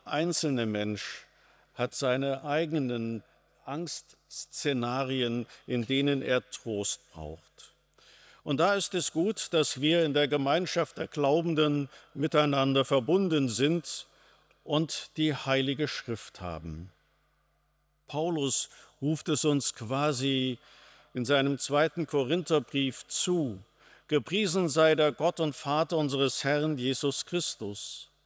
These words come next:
der Vater des Erbarmens und der Gott allen Trostes.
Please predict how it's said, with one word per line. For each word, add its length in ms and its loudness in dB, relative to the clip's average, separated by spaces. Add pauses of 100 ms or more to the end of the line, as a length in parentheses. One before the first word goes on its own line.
(720)
der 140 0
Vater 640 0
des 200 -2
Erbarmens 880 -2
und 200 -6
der 100 -2
Gott 400 -6
allen 320 -4
Trostes. 960 -12